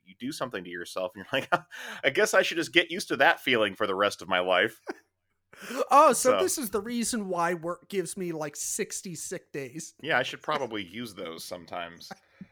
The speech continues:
Speaker 1: But, uh, yeah, I was frickin' des-, I decided to, uh, pretend that I was Rocky Balboa, and I was hitting a punching bag. And I, when I s-, tell you that I hit it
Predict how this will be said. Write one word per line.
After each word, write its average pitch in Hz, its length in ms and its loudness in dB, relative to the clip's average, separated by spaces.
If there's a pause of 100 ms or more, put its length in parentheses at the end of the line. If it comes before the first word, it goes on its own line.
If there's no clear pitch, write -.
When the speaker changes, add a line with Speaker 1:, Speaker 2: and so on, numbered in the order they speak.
(320)
Speaker 1:
But, 123 220 2
uh, 123 140 -6
yeah, 139 240 8
I 143 160 6
was 151 320 -2
frickin' 135 420 -2
des-, 117 220 -6
I 135 80 4
decided 135 460 2
to, 127 360 -2
uh, 104 420 2 (100)
pretend 113 440 -2
that 110 80 2
I 104 60 0
was 101 120 -6
Rocky 101 280 -4
Balboa, 95 640 -2
and 92 400 -8
I 90 420 -8 (640)
was 90 320 -12 (160)
hitting 95 360 -14
a 87 180 -14 (300)
punching 90 380 -12
bag. 92 340 -12 (800)
And 95 120 -10
I, 87 160 -10 (460)
when 92 140 -12
I 87 40 -10
s-, - 260 -14
tell 101 180 -4
you 95 140 -6
that 92 120 -2
I 87 100 -4
hit 90 240 -8
it 87 140 -12